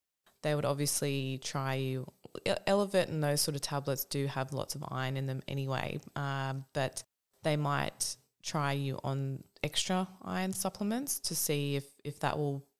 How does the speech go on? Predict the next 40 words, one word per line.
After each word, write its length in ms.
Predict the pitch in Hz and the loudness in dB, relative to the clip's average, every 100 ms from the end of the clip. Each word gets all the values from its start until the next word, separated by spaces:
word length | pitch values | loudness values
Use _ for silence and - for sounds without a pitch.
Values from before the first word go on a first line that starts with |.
| _ | _
bring 220 | 156 143 135 | -4 -2 -2
up 120 | - | -4
your 200 | 143 139 | -4 -2
iron 300 | 143 139 143 | -2 0 0
levels, 380 | 139 143 143 139 | 0 0 0 0
which 140 | 143 151 | -2 0
my 180 | 135 | 0
doctor 320 | 135 139 - 139 | 0 -4 -2 -2
did. 340 | 135 135 135 | 0 0 0
We 140 | 135 | -4
did 200 | 135 135 | -2 -2
that 220 | 135 127 - | -2 -2 -2
for 120 | 139 | -6
a 40 | |
couple 300 | - 139 143 | -4 -6 -4
of 60 | 131 | -4
weeks. 360 | 127 127 - - - - _ _ _ | -4 -4 -6 -8 -12 -20 _ _ _
Uh, 440 | 139 135 135 135 - | -2 0 2 2 0
it 160 | 170 | 0
can 240 | - 202 196 | 2 2 4
impact 500 | 165 160 151 151 - | 2 0 -2 -2 0
bowel 480 | 139 139 147 151 - | 2 4 2 0 -6
movements 540 | 180 175 170 170 165 - | -4 0 2 2 2 0
as 160 | 160 | 0
well. 400 | 165 160 160 165 | 4 4 4 2
So 420 | 170 - 139 135 139 | 0 2 2 0 -2
there's 200 | - 143 | -2 0
sort 220 | - 170 | 2 2
of, 120 | 160 160 | 0 -2
it's 180 | 165 - | 0 0
a 80 | 175 | 2
really 300 | 175 196 180 | 4 4 4
fine 300 | 180 147 143 | 4 2 4
balance 340 | 135 127 127 - | 2 2 0 0
they 140 | 139 | -2
wanna 240 | 139 135 | 0 -2
try 240 | - 143 139 | -2 -2 -2
and 100 | 135 | -2
get. 300 | 135 131 - | -2 -2 0
But 200 | 151 | 0